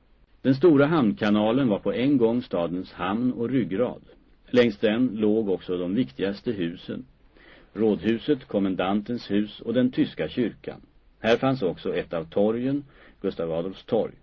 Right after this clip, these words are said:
Ett annat torg, det senare Lilla torget, låg där kanalen krökte sig nära utloppet i älven.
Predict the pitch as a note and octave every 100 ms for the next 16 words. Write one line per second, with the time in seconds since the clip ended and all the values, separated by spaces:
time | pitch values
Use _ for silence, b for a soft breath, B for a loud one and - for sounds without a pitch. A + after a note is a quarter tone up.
0 | _ _ _ _ _ _ _ _ _ _
1 | B2 C#3 D3 E3 E3 G#2 D2+ C2+ C#2 _
2 | _ - F2+ F2 - G2 D#2+ E2 E2 F#2
3 | A2 F2 F#2 G#2 F#2 D#2+ D#2+ F2+ - b
4 | b b b A2+ C#3+ C#3+ C#3+ C3+ D3+ D3+
5 | F#2+ F2 G2 G#2 B2+ G2 - D#2+ E2+ D#2+
6 | G2+ F2 D#2 F#2 E2 D#2 C#2+ D2 C#2 F#2
7 | F2+ E2 -